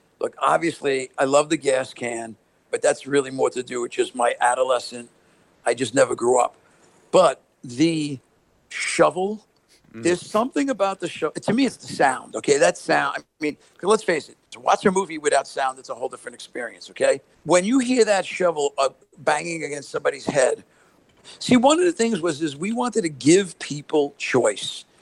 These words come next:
Speaker 1: okay? And not just, "Oh, I wanna play violently," or, "I wanna play peacefully." No, that's, that's fine. That's a style of gameplay. But what I like to see is the creativity in the gameplay, what people do. You know, that, that's just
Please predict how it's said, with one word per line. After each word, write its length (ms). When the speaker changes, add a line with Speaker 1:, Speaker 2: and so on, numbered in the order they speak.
Speaker 1:
okay? 240
And 120
not 200
just, 340
"Oh, 120
I 100
wanna 180
play 220
violently," 560
or, 200
"I 20
wanna 180
play 160
peacefully." 520
No, 120
that's, 300
that's 180
fine. 440
That's 180
a 60
style 480
of 140
gameplay. 580
But 80
what 140
I 160
like 240
to 120
see 200
is 220
the 100
creativity 840
in 200
the 100
gameplay, 540
what 240
people 360
do. 420
You 120
know, 100
that, 160
that's 180
just 200